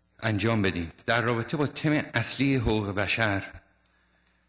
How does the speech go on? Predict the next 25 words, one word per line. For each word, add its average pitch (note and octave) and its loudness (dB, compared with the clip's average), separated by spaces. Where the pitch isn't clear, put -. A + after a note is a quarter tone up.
اه، G#2+ -2
یک E3 0
سری D#3+ 2
مسائل B2 2
مطرح B2 2
هست G#2+ 0
که G#2+ 0
به A#2 0
نظر A#2 2
من C3+ 2
قبل B2+ 0
از A#2 0
وارد G#2 0
شدن A#2 2
به A#2+ 2
بحث A#2+ -2
اقلیت‌ها A2 0
خوب C#3 0
هست C3+ -2
که C#3 2
بهش C3+ 2
توجه A2+ 2
بشه C3 0
که C3+ -4
لااقل، A#2 2